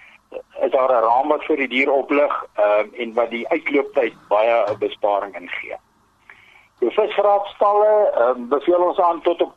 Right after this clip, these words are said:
twintig staanplekke aan 'n kant. Jou oorswaai visgraat, ehm, dit is jou mees ekonomiese stal, ehm, omdat net een stel toerusting aan albei kante kan bedien. Eh, dit word egter nie vir hoë produserende kuddes aanbeveel.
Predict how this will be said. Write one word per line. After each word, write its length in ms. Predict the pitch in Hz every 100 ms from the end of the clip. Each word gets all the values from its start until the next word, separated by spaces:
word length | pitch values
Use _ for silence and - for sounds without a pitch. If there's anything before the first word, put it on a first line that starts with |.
| _ -
twintig 320 | 185 180 -
staanplekke 580 | - 175 160 165 160 160
aan 120 | 156
'n 100 | 139
kant. 380 | - 196 202 190 - _ _ _ _ _ _ _
Jou 180 | - 123
oorswaai 500 | 175 190 - 190 180
visgraat, 880 | 170 196 170 - 160 175 165 160 - - - _
ehm, 380 | 120 113 117 117 - _ _
dit 240 | 131 143
is 260 | 156 160 156
jou 240 | 151 139
mees 240 | 120 139 139
ekonomiese 760 | 170 143 113 110 135 175 - -
stal, 340 | - 107 143 190 _ _ _ - -
ehm, 280 | 110 117
omdat 300 | 131 143 143
net 180 | 147 170 170
een 260 | 180 180 160
stel 340 | - 165 143 139
toerusting 500 | 151 139 131 139 127
aan 120 | 127
albei 240 | 123 143
kante 640 | - 123 120 123 113 107 -
kan 200 | 107 107
bedien. 440 | - 127 190 226 _ _ _ _ _ -
Eh, 140 | 113
dit 140 | 135 139
word 200 | 143 156
egter 280 | 143 165
nie 200 | 165 170
vir 160 | 147 143
hoë 260 | 113 120 127
produserende 640 | 131 123 123 127 113 113
kuddes 380 | - 123 113 -
aanbeveel. 640 | 95 90 90 - 90 73